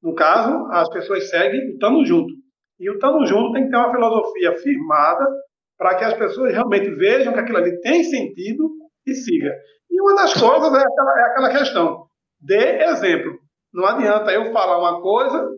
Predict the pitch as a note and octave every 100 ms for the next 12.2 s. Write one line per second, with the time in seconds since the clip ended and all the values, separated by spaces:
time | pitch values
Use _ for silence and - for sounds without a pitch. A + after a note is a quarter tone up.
0 | - - A3 G#3+ D4+ A3+ F3 - G2 -
1 | _ _ _ G3 C4+ - B3+ C4 B3 A#3+
2 | A#3 A#3 A#3+ A3+ G3 E3 C#3 - _ _
3 | _ - G3 G#3+ A3 - F3 G3 A3+ C4
4 | C4 C4 F#3 A3+ A#3+ C4 C4+ C#4 - _
5 | _ _ A3 C#4 - C#4 C#4 G4 G4+ D#4+
6 | - D3+ C4+ - - - _ - D#3+ C4+
7 | D4 A#3 F#3 F3+ F#3 - - A#3+ E4 E4+
8 | D#4 A#3 D4+ D#4+ C#4+ - - G#3 F4 -
9 | D4 C4+ A3 - E3+ D#3+ - _ E3+ E3
10 | E3+ E3 F3+ G3 G#3+ A#3 - - D3 -
11 | _ _ - F#3+ G3 G3 G3 G3+ G3+ D4
12 | E3+